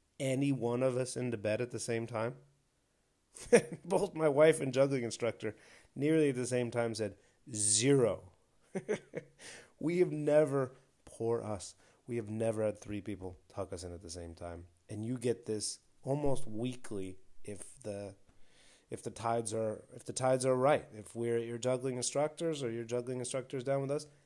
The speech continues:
everybody's tucking you into bed, girl. <laughs> But my juggling instructor and wife are like, "Zero." Like, "No, we, we're latchkey people. We, we didn't have that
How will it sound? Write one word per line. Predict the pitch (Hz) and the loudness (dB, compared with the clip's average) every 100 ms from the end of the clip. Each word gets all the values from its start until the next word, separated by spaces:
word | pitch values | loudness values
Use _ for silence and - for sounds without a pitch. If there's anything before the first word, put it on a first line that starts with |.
| _ - | _ -2
everybody's | 165 170 165 170 160 151 147 143 | 0 2 2 4 4 2 2 -2
tucking | 139 139 139 127 | -4 -4 -4 -4
you | 123 | -4
into | 113 104 | -4 -8
bed, | 98 87 85 | -8 -10 -10
girl. | 85 82 _ _ _ _ _ _ _ _ _ _ _ _ _ _ - - | -14 -16 _ _ _ _ _ _ _ _ _ _ _ _ _ _ -14 2
<laughs> | 254 - - - - - - _ - - - - 190 - | 2 2 -12 -14 -12 -12 -16 _ -20 -20 -14 -8 -8 -2
But | 175 - - - - _ | -2 -2 -8 -20 -20 _
my | 117 | -8
juggling | 113 131 135 135 | -2 0 0 -2
instructor | 123 120 - 110 | -2 -4 -4 -6
and | |
wife | 110 113 107 | -4 -4 -4
are | |
like, | 104 - - | -6 -10 -12
"Zero." | 120 110 139 131 98 - _ _ _ | -2 2 4 2 0 -8 _ _ _
Like, | 107 | -10
"No, | 113 131 113 87 _ _ - | -2 0 0 -4 _ _ -12
we, | 117 113 113 - | -8 -6 -8 -10
we're | 117 113 | -10 -6
latchkey | 110 123 - - 117 | -4 -4 -6 -10 -10
people. | 98 107 98 98 98 _ 123 | -10 -10 -8 -10 -12 _ -14
We, | 113 113 - | -10 -10 -8
we | 117 | -8
didn't | 117 113 | -6 -6
have | 104 117 113 95 | -6 -6 -6 -8
that | 92 | -12